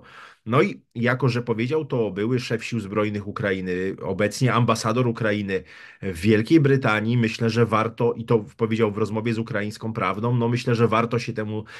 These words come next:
zdecydowanie bliżej, e, przyjrzeć. E, Walerii Załużny powiedział, i tutaj zacytuję ten fragment, bo on jest istotny,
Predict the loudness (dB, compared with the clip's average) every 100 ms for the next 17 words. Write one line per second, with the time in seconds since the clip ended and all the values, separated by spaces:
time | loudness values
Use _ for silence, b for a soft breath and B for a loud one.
0 | B -2 2 4 6 4 4 2 2 2
1 | 0 2 0 -2 B B B -10 -6 -4
2 | 0 4 6 6 2 -6 -18 _ _ B
3 | B B -8 -8 -10 _ 2 6 6 8
4 | 6 6 4 4 4 6 8 6 4 2
5 | 0 0 2 2 2 0 2 2 0 0
6 | 2 2 0 -6 -2 -2 -2 -4 -6 -4
7 | -2 -4 -6 -6 -4 -4 -2 -2 -2